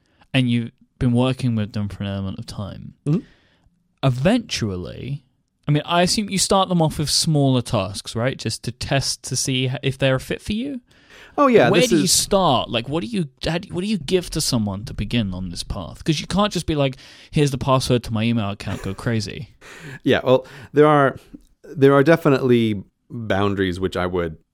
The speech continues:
Speaker 2: not cross. Uh, again, talking about some of YouTube frustrations from before, y-, the way the whole YouTube system works is that you have a password that allows you to access everything, <laughs> which is, like, the,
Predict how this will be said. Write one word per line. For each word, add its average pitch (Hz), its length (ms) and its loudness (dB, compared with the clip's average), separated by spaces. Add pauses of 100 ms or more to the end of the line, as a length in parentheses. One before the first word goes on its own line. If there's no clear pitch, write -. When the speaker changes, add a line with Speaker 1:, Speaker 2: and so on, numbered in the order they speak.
(120)
Speaker 2:
not 87 260 -6
cross. 69 520 -10 (480)
Uh, 87 200 -8 (120)
again, 120 280 4
talking 104 360 0
about 90 260 -6
some 92 160 -6
of 82 240 -10 (120)
YouTube 95 400 -8
frustrations 85 500 -8
from 82 160 -8
before, 95 440 0 (340)
y-, 180 200 -14
the 123 140 4
way 131 160 8
the 120 120 6
whole 120 200 6
YouTube 110 340 -2
system 95 300 -4
works 98 240 0
is 98 60 -6
that 92 160 -6
you 101 80 -2
have 95 140 -2
a 87 40 -6
password 92 480 -4
that 87 100 -4
allows 87 340 -4
you 87 60 -10
to - 160 -12
access 85 440 -8 (300)
everything, 127 880 0 (100)
<laughs> - 100 -20
which - 160 -6 (100)
is, 113 100 0
like, 101 220 2
the, 95 180 0